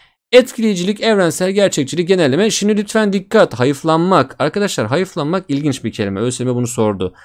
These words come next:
Ne demek peki bu? Üzülmek, pişman olmak, esef etmek, kaybedilen fırsat için üzülmek.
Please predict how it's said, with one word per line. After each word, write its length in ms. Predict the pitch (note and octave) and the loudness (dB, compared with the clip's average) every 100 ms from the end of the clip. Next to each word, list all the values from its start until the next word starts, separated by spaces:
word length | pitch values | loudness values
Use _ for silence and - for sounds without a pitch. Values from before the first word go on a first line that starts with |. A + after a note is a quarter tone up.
| - - - | -20 -12 -4
Ne 80 | C#4 | 2
demek 260 | C#3+ G#2+ | 2 0
peki 240 | A2+ - F#2 | -4 -6 -6
bu? 200 | F2+ - - - _ - | -8 -10 -20 -20 _ 0
Üzülmek, 580 | G#3 A#3+ B3 A#3 - - _ | 2 4 4 2 0 -20 _
pişman 340 | C3 A2+ C#3+ G3+ | -6 -4 0 4
olmak, 340 | A3 G3 B2 - _ _ | 4 4 2 -2 _ _
esef 380 | A#2+ A#2 F#3+ G3 | -4 -2 -2 0
etmek, 460 | G#3 G3 E3+ A#2 - _ _ _ | 0 0 -2 -2 -6 _ _ _
kaybedilen 640 | - D3 E3+ E3+ E3+ E3 | -4 -2 0 -2 -2 -2
fırsat 480 | D3+ - C3+ - D#3+ | -4 -4 -4 -4 -4
için 420 | D3 - C#3 A2+ - | -4 -2 -2 -2 -4
üzülmek. 520 | A#2+ A#2 A#2 G#2+ G#2 | -4 0 0 0 -4